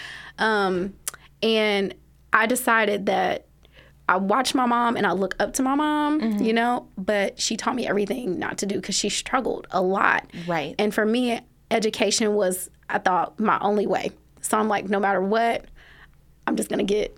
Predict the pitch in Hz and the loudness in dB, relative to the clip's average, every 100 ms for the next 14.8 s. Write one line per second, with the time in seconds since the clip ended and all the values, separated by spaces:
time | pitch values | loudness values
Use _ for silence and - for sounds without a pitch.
0 | - - - 226 202 240 - 214 214 208 | -14 -2 0 2 0 -2 0 0 0 2
1 | 208 202 - - 190 - - 190 - - | 2 0 -2 0 0 0 -2 -2 0 -2
2 | - - 233 214 190 220 - 247 240 233 | -2 -2 -2 2 2 2 2 2 2 2
3 | 226 220 - 226 226 - 294 277 285 269 | 2 2 2 2 2 2 2 2 2 2
4 | 285 226 196 - 202 202 226 - 233 247 | 2 2 0 0 0 0 -2 -2 -2 0
5 | 214 202 202 196 - - - - - 220 | 0 0 -2 -4 -8 -16 -16 -18 -6 -2
6 | 220 214 202 208 - _ _ _ _ _ | 2 2 0 -2 -8 _ _ _ _ _
7 | - - - 202 196 196 208 202 135 175 | -8 -2 0 2 2 0 0 0 2 2
8 | 262 349 311 - 208 190 185 190 208 220 | 0 -2 -8 -6 -4 -4 -6 -4 -2 0
9 | 202 202 - - 190 202 190 214 208 202 | 0 0 -4 -2 0 0 0 0 0 0
10 | 202 202 202 196 214 214 214 214 226 226 | 0 0 0 0 0 2 0 0 -2 0
11 | - 185 202 202 190 180 254 247 262 254 | -2 -2 -2 -2 -2 -2 -2 0 -2 0
12 | 254 262 262 262 285 277 277 269 - 190 | 0 0 0 0 0 0 0 0 -2 0
13 | 196 185 - - 185 196 196 196 190 196 | 2 2 0 -2 -2 -2 0 0 0 0
14 | 196 208 - 196 190 190 185 | 0 0 0 0 2 0 -2